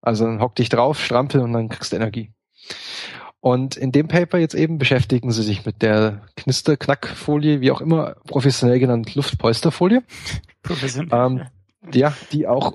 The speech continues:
Speaker 1: unter anderem, also das bin ich auch dabei rauf, auch bei der Nachforschung darauf gestoßen, gibt's, gibt einen Künstler, den Bradley Hart, der das als Kunstobjekt benutzt. Also der nimmt praktisch f-, sich Bahnen von, von dieser, ähm,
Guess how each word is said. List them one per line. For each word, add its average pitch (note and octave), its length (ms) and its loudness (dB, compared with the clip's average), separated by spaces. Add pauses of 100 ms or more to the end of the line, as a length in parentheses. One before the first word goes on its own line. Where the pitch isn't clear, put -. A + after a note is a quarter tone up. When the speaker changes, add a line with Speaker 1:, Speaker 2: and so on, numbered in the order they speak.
Speaker 1:
unter F3+ 320 0
anderem, C3 280 2
also A2+ 200 0
das - 240 -4
bin C3+ 100 2
ich C3 100 -2
auch D3+ 120 0
dabei A#2 220 2
rauf, A2+ 180 2 (100)
auch - 120 -8
bei A#2 100 -2
der A2 80 -4
Nachforschung A#2+ 480 2
darauf A#2 220 0
gestoßen, C#3+ 360 0
gibt's, C3+ 200 -2
gibt - 140 -2
einen B2+ 160 -2
Künstler, E3+ 300 2
den A2+ 160 2
Bradley A#2 380 0
Hart, C#3 420 0 (400)
der A#2+ 80 4
das A2+ 160 2
als A#2 160 -2
Kunstobjekt B2+ 640 0
benutzt. G#2+ 400 -6
Also - 140 0
der A#2+ 100 4
nimmt C#3+ 220 2
praktisch C3 320 0
f-, - 180 -12 (180)
sich - 200 -8
Bahnen C#3+ 280 2
von, A2+ 320 -4
von A2 220 -2
dieser, A2 440 0
ähm, G#2 260 -4